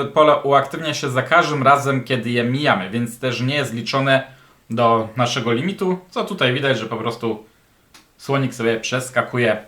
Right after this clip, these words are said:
to pole. W każdym razie, jeśli to pole miniemy, w tym momencie sprawdzamy, czy mamy gdzieś parki odpowiednich zwierzaków. Jeśli tak,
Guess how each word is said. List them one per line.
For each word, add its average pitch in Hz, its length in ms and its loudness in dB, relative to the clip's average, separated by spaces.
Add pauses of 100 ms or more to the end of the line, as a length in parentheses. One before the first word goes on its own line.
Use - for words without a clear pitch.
(160)
to 117 100 -6
pole. 92 280 -8
W - 120 -20
każdym 233 300 2
razie, 139 220 4
jeśli 123 220 -6
to 185 160 -2
pole 156 320 4 (100)
miniemy, 147 600 0 (680)
w - 60 -20
tym 233 140 2
momencie 202 460 4
sprawdzamy, 185 760 2 (360)
czy 208 220 0
mamy 175 440 4 (580)
gdzieś 117 460 -2
parki 151 580 2
odpowiednich 127 760 -4
zwierzaków. 117 600 -2 (220)
Jeśli 160 480 -2
tak, 202 340 2